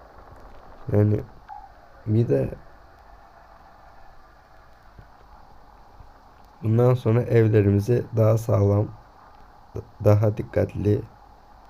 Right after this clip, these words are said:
malzemeden çalmadan depreme dayanıklı evler yapmamız gerekiyor.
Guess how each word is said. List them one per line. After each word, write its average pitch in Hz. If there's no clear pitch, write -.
malzemeden 107
çalmadan 104
depreme 117
dayanıklı 113
evler 117
yapmamız 95
gerekiyor. 92